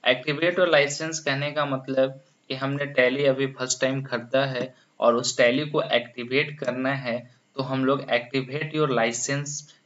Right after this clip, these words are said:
पे click करेंगे। Second हमारा आता है reactivate your existing license।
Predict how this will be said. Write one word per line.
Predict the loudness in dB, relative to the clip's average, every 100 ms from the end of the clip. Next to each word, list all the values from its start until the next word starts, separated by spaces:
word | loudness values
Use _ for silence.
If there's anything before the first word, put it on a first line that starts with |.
| 0
पे | 0
click | 0 -2 -4 -2 0
करेंगे। | 2 2 0 -4 -8 -20 _ _ _ _ _ _ _ _ _ _ _ -20 -20 _ -2
Second | 2 2 2
हमारा | 4 8 8
आता | 6 4
है | 2 2 0
reactivate | 0 0 -2 -2 -4 0 2 2 -2 -2
your | -2 -2
existing | -4 -6 -8 -6 -4 0
license। | -2 -4 -12 -16